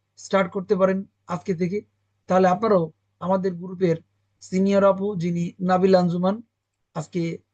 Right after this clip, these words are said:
তিনি গুইদা পরীক্ষা পাস করছেন পোতেনজা শহর থেকে, আপুর জন্য অনেক অনেক শুভকামনা।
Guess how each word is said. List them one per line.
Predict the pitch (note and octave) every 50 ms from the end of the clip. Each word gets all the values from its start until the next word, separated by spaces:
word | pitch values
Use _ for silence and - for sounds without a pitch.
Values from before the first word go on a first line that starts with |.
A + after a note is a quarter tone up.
| _
তিনি | - D#3+ D#3 D#3+ D#3 D3+
গুইদা | D3+ D3 F3+ F3+ F#3+ F#3
পরীক্ষা | F3 F#3 F#3+ F#3 G3
পাস | F3+ F3 E3+ D3
করছেন | - F#3 D#3+ E3 F#3+ F3+ E3+
পোতেনজা | F3+ F#3+ F3+ - F#3 F3 E3+ D3+ E3+ E3+ D#3+
শহর | C#3+ E3 E3 D#3+ D3+
থেকে, | - E3+ D#3+ E3 G#3 A#3 - _ _ _ _ _ _
আপুর | - E3 E3 F3 E3+
জন্য | D#3+ F3 F3
অনেক | E3+ E3+ E3+ E3+
অনেক | E3+ E3+ D3+
শুভকামনা। | - E3 E3 E3 F3 E3 E3 E3+ F3+